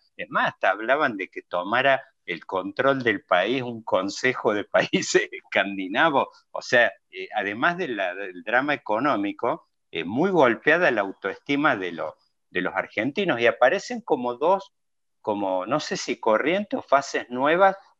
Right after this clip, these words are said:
que me gustaría por ahí que conversemos un rato, que son dos tapas que aparece, aparece un casamiento, este, lo que te digo yo de Máxima, de repente en el momento que Argentina,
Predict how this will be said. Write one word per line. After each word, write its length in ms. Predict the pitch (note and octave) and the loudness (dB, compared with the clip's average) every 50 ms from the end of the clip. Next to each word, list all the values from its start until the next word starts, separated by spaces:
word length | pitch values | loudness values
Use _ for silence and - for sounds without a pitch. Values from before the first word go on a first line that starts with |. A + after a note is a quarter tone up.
| _ _ | _ _
que 100 | - G#2 | -6 -4
me 100 | F#2+ G2+ | -2 -2
gustaría 480 | G2+ G2+ - - A2+ A2 B2 D#3 E3 D#3+ | -2 -2 -2 0 2 4 4 4 4 4
por 140 | C3+ A#2 A2 | 2 2 4
ahí 180 | A#2 C#3 D3+ | 4 2 0
que 120 | - - B2 | -4 -8 -4
conversemos 720 | - B2 G#2 F#2+ G2+ G2+ G2 - - D3 C#3+ C#3+ C#3 B2 | -4 -4 -2 -2 -2 -4 -4 -4 -6 -4 -2 -2 -2 -4
un 120 | B2 A#2+ | -4 -6
rato, 520 | A2 - B2+ C#3+ E3 E3+ - G#3 G3+ G#3 - _ _ _ _ _ | -2 2 4 4 4 4 2 0 0 0 -2 _ _ _ _ _
que 100 | _ - - | _ -8 -8
son 320 | - - D#3 E3+ G3+ - - | 0 2 2 2 2 -2 -10
dos 400 | - A2 G#2+ - F3+ F3+ - - | -18 -4 2 2 2 2 0 0
tapas 380 | _ F#3 F3+ G3+ - - C4 - | _ 4 4 4 4 0 -8 -6
que 100 | - - | -2 -2
aparece, 460 | A#2 - - A2+ A#2 C#3+ F#3+ - - G3+ | -2 0 2 2 2 2 0 -2 -2 -4
aparece 480 | - - B2 B2 A#2+ A#2+ - - B2 | 0 2 2 4 4 2 0 -4 -8
un 100 | B2 B2 | -10 -10
casamiento, 1080 | - - C#3+ - - - A2+ G#2+ A2 A#2+ C3 D#3 E3 F3+ F#3+ F#3+ - - G3 F#3+ G3 G3 - _ _ _ _ | -2 0 0 0 2 2 2 2 2 2 0 0 0 -2 -2 -6 0 2 4 4 4 2 -4 _ _ _ _
este, 340 | A#2 A#2+ B2+ B2+ - C#3+ | -2 -2 -2 2 2 2
lo 140 | A2+ A2 G#2 | 2 4 2
que 100 | G2+ G2+ | 0 -2
te 160 | - - G2+ | 0 2 2
digo 220 | G2+ A#2 C3 C#3 C3 | 4 4 4 4 4
yo 180 | B2 C3+ C#3+ | 4 4 6
de 140 | C#3+ C3+ A#2+ | 6 6 4
Máxima, 680 | A#2 B2 D3+ E3+ D#3+ - - - D#3+ D#3 E3+ A3 A3+ G#3 | 4 4 2 2 2 0 -4 -4 -4 -2 0 0 0 2
de 120 | D#3 A2+ | 2 2
repente 460 | A2 G#2+ G#2+ - D3+ D#3+ D#3 D#3+ - | 2 0 0 2 2 2 2 2 0
en 100 | C#3 A2 | 0 0
el 100 | G#2+ G#2 | 0 -2
momento 580 | G2+ G#2 A2 A2 A#2+ C3+ C3+ - - C3+ C#3 A2 | 0 0 0 0 0 -2 -2 0 2 2 2 4
que 120 | - A2+ | 4 2
Argentina, 720 | G#2 F#2+ - - G#2+ G#2 G#2+ - - C#3 D3+ D#3 D3+ C3+ | 2 2 0 -4 -4 -4 -6 -2 -2 2 4 4 4 2